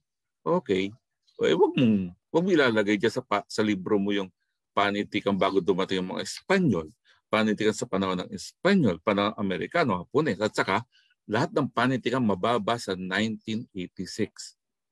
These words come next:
Sapagkat wala pong panitikang Filipino F, wika, okay, bago mag nineteen eighty-seven.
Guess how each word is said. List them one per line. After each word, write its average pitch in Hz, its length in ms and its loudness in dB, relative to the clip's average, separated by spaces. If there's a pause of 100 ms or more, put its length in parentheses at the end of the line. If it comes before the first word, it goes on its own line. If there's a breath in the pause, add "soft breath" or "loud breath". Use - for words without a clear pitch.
(760)
Sapagkat 156 640 0 (400)
wala 170 400 4
pong 180 240 -2
panitikang 151 720 -2
Filipino 127 1120 2 (240)
F, - 480 -4 (640)
wika, 110 400 0 (640)
okay, 98 320 -2 (560)
bago 160 400 2
mag 269 240 0
nineteen 165 320 -2
eighty-seven. 269 640 -4